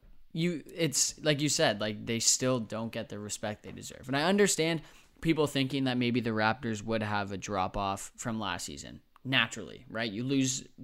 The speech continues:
the best player, arguably the best player in the league. But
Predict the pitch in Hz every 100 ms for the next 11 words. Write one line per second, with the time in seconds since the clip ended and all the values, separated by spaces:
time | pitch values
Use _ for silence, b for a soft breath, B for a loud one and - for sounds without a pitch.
0 | - 120 117 113 - 113 110 110 B B
1 | - 117 120 113 110 98 107 - 110 98
2 | 98 92 98 98 b b b b b b
3 | _ _ _ _ 160 160